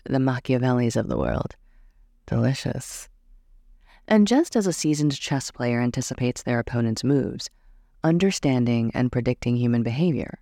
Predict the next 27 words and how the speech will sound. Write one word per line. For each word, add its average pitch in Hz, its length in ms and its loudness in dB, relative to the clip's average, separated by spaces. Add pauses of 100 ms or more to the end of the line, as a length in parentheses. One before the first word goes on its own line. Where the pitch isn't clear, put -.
is 139 100 -4
essential 156 520 -2
for - 100 -14
fostering 139 640 0
and 143 100 4
maintaining 127 560 2
successful 135 560 -2
relationships. 139 840 -2 (720)
But 143 160 0
why 165 600 0
is - 160 -6
this 123 180 -6
so? - 560 -6 (720)
Very 131 300 0
simply, 123 500 -2 (460)
behavior 190 400 2
prediction 127 520 0
helps 123 260 -2
you 139 80 2
navigate 135 480 0
through 151 100 0
the 139 100 2
labyrinth 151 540 2
of 135 80 0
human 147 300 2
emotions, 117 640 -2 (200)
intentions, 139 680 0